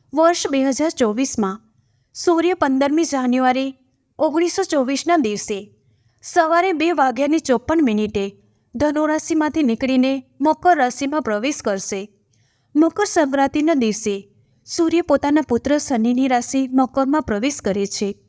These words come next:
માન્યતા છે કે મકર સંક્રાંતિના દિવસે પાણીમાં કાળા તલ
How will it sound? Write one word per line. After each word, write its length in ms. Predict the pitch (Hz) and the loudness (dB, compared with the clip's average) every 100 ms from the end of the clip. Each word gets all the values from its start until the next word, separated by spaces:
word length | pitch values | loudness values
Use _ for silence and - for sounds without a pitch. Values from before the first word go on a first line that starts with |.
| _ _ _ _ 254 | _ _ _ _ 2
માન્યતા 540 | 294 294 294 311 381 | 4 4 2 2 0
છે 240 | - 254 | 0 -2
કે 200 | 208 208 202 - _ _ _ 262 | -2 -4 -6 -10 _ _ _ 2
મકર 320 | 285 285 349 | 2 2 -2
સંક્રાંતિના 720 | - 285 233 254 254 285 330 | -2 -4 -2 -4 -2 -2 0
દિવસે 440 | 247 208 214 214 196 - _ _ _ _ - | 0 -4 -6 -8 -10 -16 _ _ _ _ -2
પાણીમાં 440 | 320 330 359 392 | 0 0 0 0
કાળા 340 | 392 269 262 294 | 2 2 2 0
તલ 280 | - 247 | 0 0